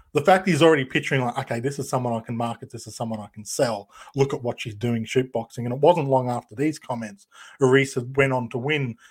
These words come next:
uh, amateur shoot boxing tournament in Tokyo, which is,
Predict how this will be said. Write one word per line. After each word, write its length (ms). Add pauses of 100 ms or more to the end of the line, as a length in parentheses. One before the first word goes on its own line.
(140)
uh, 200
amateur 360
shoot 320
boxing 560
tournament 380
in 120
Tokyo, 580 (400)
which 520
is, 160